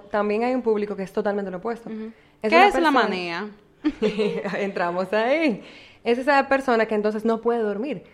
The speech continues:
Speaker 1: que se acuesta y da vueltas y da vueltas, pero sus mismos pensi-, pensamientos negativos, esas, esas ideas recurrentes, ese sentir que yo no sé, que yo no valgo, que yo no tengo, que nadie me entiende,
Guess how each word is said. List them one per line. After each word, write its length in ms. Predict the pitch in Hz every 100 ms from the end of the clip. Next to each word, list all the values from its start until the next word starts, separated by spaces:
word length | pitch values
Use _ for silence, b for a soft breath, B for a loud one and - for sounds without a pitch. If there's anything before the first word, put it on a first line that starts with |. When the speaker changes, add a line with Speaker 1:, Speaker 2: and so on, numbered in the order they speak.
| b b _
Speaker 1:
que 120 | 240
se 100 | 240
acuesta 440 | 240 240 254 254 226
y 40 |
da 100 | 208
vueltas 360 | 202 196 190 190
y 60 |
da 80 | 196
vueltas, 260 | 190 190 196
pero 180 | 220 214
sus 180 | 233
mismos 280 | 226 233 285
pensi-, 580 | 277 247 233 233 214 208
pensamientos 760 | 208 208 214 202 196 190 233 -
negativos, 600 | 233 240 240 - - - b b b _
esas, 340 | 202 202 233 233
esas 300 | 214 233 240
ideas 520 | 233 208 220 220 208 208
recurrentes, 880 | 208 202 190 208 208 196 170 170 B B B -
ese 280 | 208 208 233
sentir 480 | 226 214 220 208
que 140 | 208 196
yo 120 | 180
no 100 | 175
sé, 300 | - 254 240
que 120 | 196
yo 120 | 180 175
no 160 | 170
valgo, 380 | 185 208 214 196
que 100 | 190
yo 100 | 180
no 120 | 180
tengo, 280 | 175 208 190
que 140 | 180 185
nadie 380 | 180 185 185 185
me 80 | 180
entiende, 580 | 175 196 202 196 185